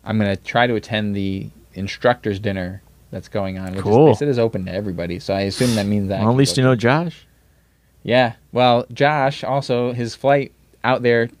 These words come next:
Speaker 1: today got canceled. It
Speaker 2: Oh.
Speaker 1: moved to tomorrow. So hopefully he makes it in tomorrow for it. We'll find out, I
Speaker 2: <laughs>
Speaker 1: guess, the next time we
Speaker 2: Cool.
Speaker 1: talk about it.
Speaker 2: <laughs>
Speaker 1: 'Cause, 'cause he's the one, you know, competing.
Speaker 2: Yeah.
Speaker 1: Um,
Speaker 2: That'll be a good time.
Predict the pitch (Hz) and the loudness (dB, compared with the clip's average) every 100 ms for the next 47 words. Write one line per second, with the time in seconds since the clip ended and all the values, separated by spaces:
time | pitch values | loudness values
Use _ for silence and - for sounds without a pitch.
0 | _ _ - 120 104 123 135 120 113 107 | _ _ -8 -6 0 4 4 2 -2 -4
1 | 98 - 135 135 107 92 101 147 180 120 | -6 -6 -6 -6 -6 -8 -4 0 2 2
2 | 113 107 113 127 107 95 107 139 143 127 | 0 -4 -2 -2 -2 -4 -2 -2 0 -4
3 | 113 110 113 - 110 113 110 _ _ _ | -4 -6 -8 -6 -8 -8 -12 _ _ _
4 | _ _ - 120 135 110 101 104 - - | _ _ -6 0 2 2 -2 -6 -12 -4
5 | 143 113 87 - 107 107 - 113 113 117 | 0 0 0 -8 -8 -8 0 0 2 2
6 | 127 123 - 147 - - - 123 131 175 | 2 2 2 0 -2 -14 -10 -6 0 4
7 | 196 143 110 151 117 107 151 - 190 170 | 4 4 2 -2 -4 2 2 2 2 0
8 | 185 165 - 165 139 156 156 143 160 175 | -2 -4 -4 -2 0 0 0 -2 0 0
9 | 165 165 170 170 165 170 160 208 208 165 | 0 0 -2 -2 -2 -2 -4 -4 -4 -2
10 | 101 101 104 95 - _ _ _ _ _ | 0 2 2 2 -4 _ _ _ _ _
11 | _ _ - 117 107 101 95 - _ - | _ _ -2 2 2 0 -4 -10 _ -2
12 | 143 131 104 98 180 - 85 85 | 2 4 4 2 -2 -2 -4 -6